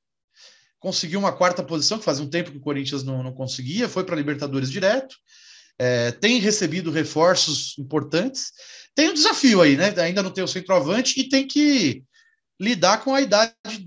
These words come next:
eleva-, a média de idade alta do, do elenco, mas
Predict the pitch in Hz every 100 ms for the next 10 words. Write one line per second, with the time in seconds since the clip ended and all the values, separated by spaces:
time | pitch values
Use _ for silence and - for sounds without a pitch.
0 | 160 _ _ 180 233 175 185 156 170 185
1 | 196 170 180 190 190 180 185 190 170 180
2 | 226 160 143 120 131 139 160 -